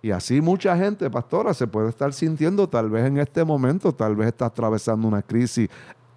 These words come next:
individual, una crisis de una guerra en tus pensamientos, una lucha con tu familia, un hijo rebelde, eh, una situación de matrimonio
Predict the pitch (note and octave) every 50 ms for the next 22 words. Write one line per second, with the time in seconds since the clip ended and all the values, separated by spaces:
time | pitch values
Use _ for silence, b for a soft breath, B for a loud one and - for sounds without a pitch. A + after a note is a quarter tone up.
0 | - - E3+ D#3+ C3+ B2 A#2+ A#2+ A2 A2 G#2+ F#2 F#2+ G2 G2+ G2+ A2 B2 D#3 -
1 | _ _ - - A2 G#2+ G#2+ - - G#2+ A#2 A2 - B2 G#2+ A2+ A2+ A2+ A2+ A2+
2 | A2 G#2 G#2+ A2 A2+ G2+ A2+ A2 A2 G2+ - G#2 - - A2 G#2+ G#2 G2+ - A2
3 | G2 F#2 F#2 F#2+ G2 G#2+ B2 B2 C#3 D3 C#3+ C3+ B B B B - A2+ A2+ A2+
4 | A#2 A2+ G#2+ G2 G#2 B2 C3+ C3+ - C#3 A#2+ - A#2+ G#2+ G#2 - A2 G#2 - G#2+
5 | G2+ F#2 F#2 F#2+ G#2+ B2 C#3 D3+ D3 C3 A#2 A2+ A2+ A2+ G#2+ A#2 A#2 A2 G#2 G#2+
6 | F#2+ F2+ F#2+ F#2+ A2 B2 C3 C3 C3+ C#3+ C#3+ C#3 B B B B B B B -
7 | G#2+ A2 A2 - - G#2+ G#2 A2 A#2 A2 - C3 A#2 - A#2 G#2+ - - A#2+ A#2
8 | B2 B2+ C3 - A#2+ A2+ A#2 A2 G#2+ G#2+ G#2 - A2 A2 G2+ F#2+ F#2+ G2+ A2 B2+
9 | C#3+ D3 D3+ C#3